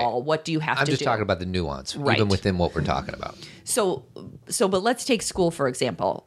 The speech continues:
Speaker 1: Out of school comes activities, homework, expectations, grades, blah, blah, blah. So going to school is essential, but maybe, you know, how much time you spend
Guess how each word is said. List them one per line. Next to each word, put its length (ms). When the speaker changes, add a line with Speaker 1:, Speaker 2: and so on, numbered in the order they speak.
Speaker 1:
Out 200
of 100
school 380
comes 280
activities, 840
homework, 680
expectations, 760
grades, 420
blah, 160
blah, 80
blah. 240
So 480
going 320
to 80
school 580
is 200
essential, 640
but 300
maybe, 840
you 100
know, 80
how 240
much 260
time 280
you 220
spend 500